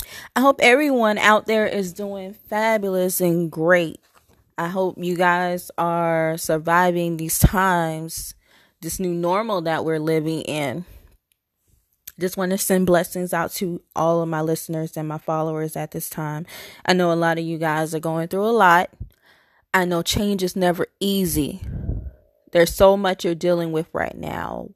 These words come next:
We are dealing with still a pandemic. We got this virus going around.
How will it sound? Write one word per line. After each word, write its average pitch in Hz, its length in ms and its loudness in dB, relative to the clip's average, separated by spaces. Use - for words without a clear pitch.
We 165 320 0
are 165 200 4
dealing 165 680 0
with 156 600 2
still 190 460 6
a 165 260 4
pandemic. 165 960 -4
We 175 240 2
got 160 220 4
this 143 160 -4
virus 269 480 4
going 254 280 2
around. 247 680 -2